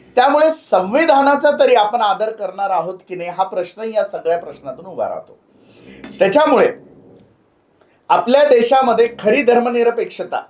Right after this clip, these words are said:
याबद्दल आपण सध्या या सगळ्या गोष्टींबद्दल चर्चा करतोय. तर आज आपल्यासोबत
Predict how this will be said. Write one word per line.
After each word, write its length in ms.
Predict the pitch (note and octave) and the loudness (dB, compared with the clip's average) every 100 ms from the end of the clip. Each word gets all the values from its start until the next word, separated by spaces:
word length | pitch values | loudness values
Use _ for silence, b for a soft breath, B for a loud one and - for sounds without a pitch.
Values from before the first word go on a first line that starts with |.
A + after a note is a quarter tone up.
| - | -2
याबद्दल 420 | F3 G#3 F3+ A3 | 0 0 0 0
आपण 300 | G3 G#3 G#3+ - - | 2 -2 -2 -14 -8
सध्या 280 | F3 D#3+ G3+ | -8 0 2
या 180 | F#3+ F#3+ | 4 2
सगळ्या 300 | G3 F3+ F#3 | 0 -2 -2
गोष्टींबद्दल 640 | F3 - F#3 F3 E3+ F3+ | -2 -14 -10 -10 -6 -8
चर्चा 400 | F#3 A#3 A3+ B3 | -2 -2 0 0
करतोय. 360 | A3 - C#3+ C#3 - _ _ _ _ _ _ _ _ _ _ _ _ _ | 0 -2 -2 -4 -6 _ _ _ _ _ _ _ _ _ _ _ _ _
तर 160 | B3+ C#4 | 2 2
आज 280 | G#3 A3+ B3+ | 2 2 2
आपल्यासोबत 480 | B3 B3 B3 A#3 | 2 0 0 0